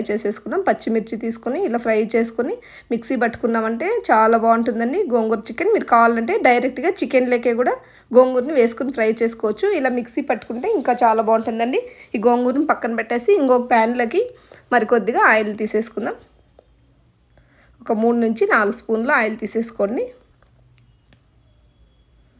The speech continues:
ఆయిల్ హీట్ అయింది కదా, ఒక ఐదారు లవంగాలు, ఒక రెండు ముక్కలు దాల్చిన చెక్క ముక్కలు, ఒక బిర్యానీ ఆకు తీసేసుకోండి. ఒక ఎండుమిర్చి తీసుకున్నాం. అలాగే నేను ఒక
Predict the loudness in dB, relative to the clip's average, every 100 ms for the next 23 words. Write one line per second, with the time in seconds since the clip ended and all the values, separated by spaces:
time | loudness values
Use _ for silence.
0 | _ _ _ -2 2 2 2 4 4 4
1 | 4 4 4 6 6 6 4 2 -2 -6
2 | -20 -4 4 6 6 4 2 4 2 2
3 | 0 0 -2 -2 -2 2 2 2 -2 -4
4 | -6 -6 -10 -8 -8 -8 -14 _ _ -6
5 | 0 0 2 2 2 2 0 -2 -2 -4
6 | -2 -4 -4 -4 -4 -4 -6 -8 _ _
7 | _ _ _ -6 -2 2 4 4 2 0
8 | -2 -4 -6 -6 -6 -6 -6 -12 _ _
9 | _ _ -2 2 2 2 0 2 0